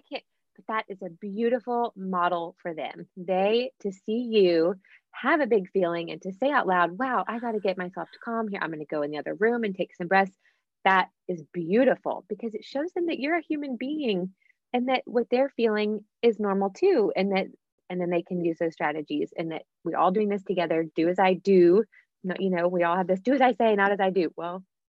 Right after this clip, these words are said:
that doesn't work. <laughs> Show them, show them how to do it. And that is just brilliant. So I know it feels silly, but do that. And it also tells them, "I'm not rejecting you in this moment." If you leave the room and they're having a hard time, that can feel like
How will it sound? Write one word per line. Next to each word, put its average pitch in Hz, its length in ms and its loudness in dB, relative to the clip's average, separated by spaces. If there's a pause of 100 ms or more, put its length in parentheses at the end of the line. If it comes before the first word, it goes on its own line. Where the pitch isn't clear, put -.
that 160 140 -4
doesn't 160 200 -8
work. - 240 -12 (300)
<laughs> - 240 -20
Show 226 360 2
them, 160 220 0 (240)
show 202 140 -2
them 208 140 -8
how 185 140 -6
to 180 100 -4
do 170 180 -6
it. 151 200 -2
And 175 140 -8
that 165 200 -6
is 180 240 -8 (380)
just - 120 -20 (280)
brilliant. 220 500 -4 (100)
So 190 80 0
I 175 80 2
know 180 160 -2
it 247 80 -6
feels 277 220 -2
silly, 170 200 0
but - 200 -8
do 202 200 0
that. 190 240 -4 (500)
And 240 100 -4
it 269 40 2
also 302 260 2
tells 170 320 -2
them, 175 400 0 (520)
"I'm 185 120 -4
not 254 140 2
rejecting 196 440 2
you 226 140 2
in 226 60 0
this 233 180 0
moment." 247 240 0
If - 80 -6
you 185 100 2
leave 208 240 4
the 185 80 4
room 185 300 4
and 165 100 -2
they're 185 60 -2
having 185 200 -2
a 180 40 -4
hard 175 200 0
time, 175 260 -4
that 175 140 -4
can 165 180 -8
feel 165 220 -2
like 156 180 2